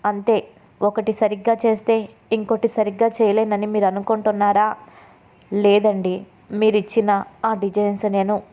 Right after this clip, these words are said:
సరిగ్గానే చేసి మీకు అప్పగిస్తాను" అని నమ్మకంతో చెప్పడంతో, ఇక కావ్య యొక్క పట్టుదలకి, అలాగే తను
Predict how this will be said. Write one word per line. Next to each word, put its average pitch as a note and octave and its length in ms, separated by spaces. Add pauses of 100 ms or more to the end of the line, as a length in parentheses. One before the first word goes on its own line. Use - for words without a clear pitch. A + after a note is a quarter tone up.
(200)
సరిగ్గానే A3 520
చేసి G#3 400
మీకు G3 240
అప్పగిస్తాను" F#3+ 800 (600)
అని A#3 160
నమ్మకంతో G3+ 600
చెప్పడంతో, G3+ 720 (440)
ఇక G#3 200 (540)
కావ్య A3 340
యొక్క G#3+ 380 (1300)
పట్టుదలకి, A3 680 (340)
అలాగే G#3+ 340 (320)
తను A3+ 260